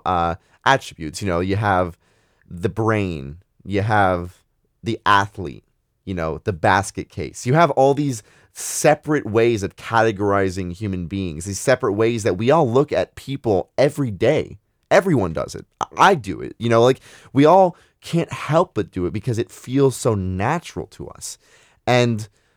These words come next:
the way the movie, you know, I think the perfect way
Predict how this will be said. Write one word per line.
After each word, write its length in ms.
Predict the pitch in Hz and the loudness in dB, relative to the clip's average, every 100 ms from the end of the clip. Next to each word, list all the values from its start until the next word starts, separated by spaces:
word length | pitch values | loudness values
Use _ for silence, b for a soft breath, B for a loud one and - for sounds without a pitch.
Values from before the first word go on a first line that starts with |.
| _ _ _ - | _ _ _ -8
the 160 | 117 | 0
way 520 | 120 107 135 190 202 180 | 2 4 4 4 0 0
the 120 | 135 | -2
movie, 680 | 117 117 127 104 82 58 - _ _ _ | 0 0 -2 -4 -8 -10 -20 _ _ _
you 160 | - 107 | -10 -4
know, 80 | 95 | 0
I 80 | 101 | 0
think 220 | 156 147 | -2 -4
the 80 | 110 | -4
perfect 420 | - 165 160 143 | -4 -6 -6 -4
way 460 | 101 107 95 85 | 2 4 4 -2